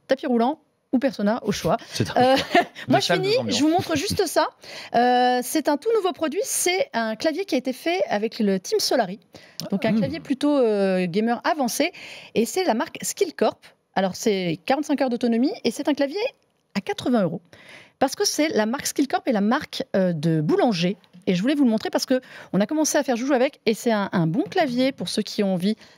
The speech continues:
Speaker 1: de faire des jeux où il faut bien appuyer sur les touches. <laughs> Non, non, voilà, je vous le montrais parce que je trouve que c'est en passe d'être un excellent rapport qualité-prix. Euh, le Skillcorp clavier K vingt. Voilà, donc T K L, hein, il n'existe pas en grand encore. Euh, merci à tous les deux, euh, d'être venus. Olivier, on te retrouve
Speaker 2: Avec plaisir.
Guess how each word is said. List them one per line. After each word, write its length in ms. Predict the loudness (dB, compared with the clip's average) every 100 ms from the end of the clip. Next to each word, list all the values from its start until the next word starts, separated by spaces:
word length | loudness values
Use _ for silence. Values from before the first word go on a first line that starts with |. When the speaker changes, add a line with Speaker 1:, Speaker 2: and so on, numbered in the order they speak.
| -4
Speaker 1:
de 60 |
faire 180 | -2 0
des 80 | 0
jeux 120 | 0
où 60 | -2
il 60 | -2
faut 140 | -2
bien 120 | 0
appuyer 160 | 0 0
sur 100 | 0
les 40 |
touches. 240 | -2 -2 -4 -6 0
<laughs> 100 | 0 2 0 2 0 0 -2 -4 -8 -8 0
Non, 80 | 2
non, 80 | 2
voilà, 160 | 2
je 40 | 2
vous 60 |
le 40 | 2
montrais 160 | 2
parce 140 | 0 0
que 100 | 0
je 100 | 0
trouve 200 | -2 -4
que 240 | -2 -2 -2
c'est 300 | -2 0 0
en 80 | 0
passe 200 | -2 0
d'être 160 | -2
un 160 | 0 0
excellent 380 | 0 0 0 0
rapport 300 | -2 -4 -4
qualité-prix. 520 | -2 -2 -2 -4 -4 -4 -8 -14 -2
Euh, 100 | 0
le 140 | 0 -2
Skillcorp 480 | -4 -4 0 -2 0 -4
clavier 300 | 0 -2 -4 -8 -4
K 60 | -2
vingt. 300 | 0 0 0 -4 _
Voilà, 160 | -4 -4 -6
donc 100 | -4
T 80 |
K 60 | -2
L, 160 | -2 -2
hein, 60 | -8 -6
il 100 | -2
n'existe 320 | -2 -2 -6
pas 100 | -4
en 80 | -2
grand 100 | 0
encore. 220 | -2 -6 -10 -10 -10 -6 0
Euh, 220 | 2 2
merci 300 | 2 0 0
à 60 | 0
tous 100 | 2
les 100 | 2
deux, 180 | 2 -2 -8 -4
euh, 100 | -2
d'être 200 | 2 0
venus. 320 | 2 2 2 -2 -2
Olivier, 300 | -2 2 0
on 60 | 0
te 100 | -2
retrouve 240 | -4 -2
Speaker 2:
Avec 120 | -2 -2
plaisir. 240 | -2 -4